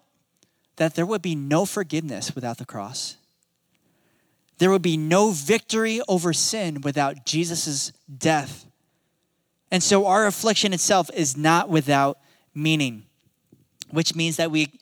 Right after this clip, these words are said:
inherit a far more exceeding and eternal weight of glory. You know, eternity sounds scary. I don't know if you feel that way, but I've always felt that way. The thought of eternity forever,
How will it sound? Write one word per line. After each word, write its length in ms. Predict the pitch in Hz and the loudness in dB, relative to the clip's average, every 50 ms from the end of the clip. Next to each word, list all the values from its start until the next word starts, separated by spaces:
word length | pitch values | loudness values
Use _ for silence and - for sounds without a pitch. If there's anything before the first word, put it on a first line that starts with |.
| _ _ _ - | _ _ _ -10
inherit 380 | 165 160 156 175 220 226 240 240 | -8 -4 0 2 2 2 2 -2
a 80 | 185 156 | -4 -6
far 340 | - - 220 240 277 302 | -2 2 4 4 4 4
more 400 | 277 240 196 165 156 160 190 196 - _ _ _ _ - | 2 2 2 2 2 2 0 -4 -8 _ _ _ _ -10
exceeding 600 | 170 156 - - - 220 226 220 233 226 226 247 | -8 -4 -2 -2 -2 0 -2 -2 -2 -4 -6 -6
and 140 | - 180 165 | -6 -4 -4
eternal 600 | 160 151 - - 202 202 196 196 196 202 214 180 | -2 -2 -2 0 0 0 0 0 -2 -2 -4 -6
weight 380 | 147 147 156 160 165 190 - _ _ _ _ _ _ _ - | -4 -2 0 0 -2 -4 -6 _ _ _ _ _ _ _ -10
of 160 | - 156 139 - | -8 -8 -8 -4
glory. 480 | - 151 156 151 139 127 110 123 131 _ _ _ _ _ _ _ _ _ _ _ _ _ _ _ _ _ _ _ _ _ _ _ _ _ _ _ _ _ _ _ _ _ _ _ _ _ _ _ _ | -2 0 0 0 -2 -4 -6 -10 -18 _ _ _ _ _ _ _ _ _ _ _ _ _ _ _ _ _ _ _ _ _ _ _ _ _ _ _ _ _ _ _ _ _ _ _ _ _ _ _ _
You 100 | - 180 | -4 -2
know, 200 | 185 185 202 - - _ - | -2 -2 -2 -6 -12 _ -8
eternity 720 | 185 160 - - 247 262 254 233 190 165 147 143 135 131 - _ _ _ _ _ _ _ _ _ _ _ | -4 -2 -2 0 0 -2 -2 -2 -2 -2 -2 -2 -4 -6 -12 _ _ _ _ _ _ _ _ _ _ _
sounds 320 | - - - 160 151 143 135 | -10 -4 -2 0 0 0 -2
scary. 480 | - - - 143 127 117 110 101 104 _ _ _ _ - | -6 -6 -4 -4 -4 -4 -6 -10 -14 _ _ _ _ -6
I 80 | 156 151 | -2 0
don't 220 | 165 170 165 180 | 2 2 0 0
know 60 | 185 _ _ _ - | -4 _ _ _ -8
if 200 | - 139 - 294 | -8 -8 -8 -8
you 140 | 196 143 | -8 -8
feel 180 | 135 - 180 180 | -4 0 0 2
that 160 | 175 180 185 | 2 2 2
way, 140 | 180 180 185 | 2 0 0
but 180 | 147 135 127 - _ _ _ _ _ _ _ _ _ _ _ - | 0 -2 -6 -6 _ _ _ _ _ _ _ _ _ _ _ -2
I've 140 | 147 160 165 | 0 2 4
always 180 | 196 180 156 - | 4 4 4 4
felt 180 | - 135 123 | 0 -2 -2
that 140 | - 117 113 | -2 -4 -4
way. 300 | 113 107 107 107 135 - _ _ - | -6 -6 -8 -10 -14 -18 _ _ -10
The 100 | - 139 | -10 -8
thought 340 | - - - 160 165 190 208 | -8 -4 -2 0 0 2 0
of 80 | 180 | 2
eternity 520 | 170 156 - - - 160 165 175 180 185 170 | 0 0 -2 -2 -4 -4 -4 -2 -4 -4 -6
forever, 920 | - - - 165 160 - _ - - 135 143 139 185 214 240 269 240 | -6 -4 -2 -2 -2 -2 _ -10 -8 -6 -4 0 0 0 0 0 -4